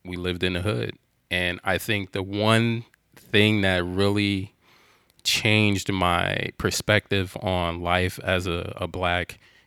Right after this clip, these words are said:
you know, mixed male, you know, uh, was seeing my, <laughs> one of my friends I went to school with, his name was Dedrick, uh, Hudson, rest in peace, fifteen years old,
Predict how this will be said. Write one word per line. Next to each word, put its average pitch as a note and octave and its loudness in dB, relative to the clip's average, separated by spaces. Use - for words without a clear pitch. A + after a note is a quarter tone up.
you F#2 -4
know, E2+ -4
mixed F2 -4
male, E2+ 0
you F2+ -2
know, E2+ -6
uh, F2 -2
was F#2 0
seeing A2 0
my, F2 -2
<laughs> - -16
one A2 0
of C#3 4
my C3 8
friends A#2+ 4
I A2+ 6
went G#2 2
to F#2 2
school G2 0
with, F2+ 0
his F2+ -4
name G2 0
was F2+ -4
Dedrick, F#2 0
uh, F#2+ -2
Hudson, F#2 -2
rest F2 0
in F2+ -4
peace, F#2 -4
fifteen A2 2
years F#2 0
old, F2 -2